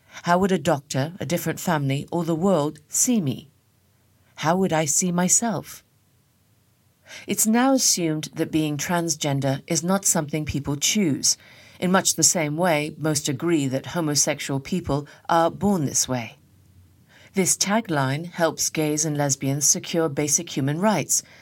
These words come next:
such as job protection, access to spousal benefits, adoption, and marriage.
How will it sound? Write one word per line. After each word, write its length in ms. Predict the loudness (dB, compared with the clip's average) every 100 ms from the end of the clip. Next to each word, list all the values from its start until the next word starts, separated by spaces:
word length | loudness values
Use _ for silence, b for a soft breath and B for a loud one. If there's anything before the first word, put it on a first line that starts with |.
| B
such 200 | -2 0
as 120 | 2
job 240 | 2 2
protection, 640 | 0 -4 -4 -4 -6 -8 -10 _ -10
access 440 | -8 -2 -2 -2 -2
to 120 | -2
spousal 540 | -4 -2 -4 -2 -2
benefits, 640 | -2 -2 -2 -2 -4 -4 -6 _
adoption, 580 | -2 0 0 -2 -4 -8 -18 b
and 220 | -6 -4
marriage. 560 | -2 0 0 -2 -6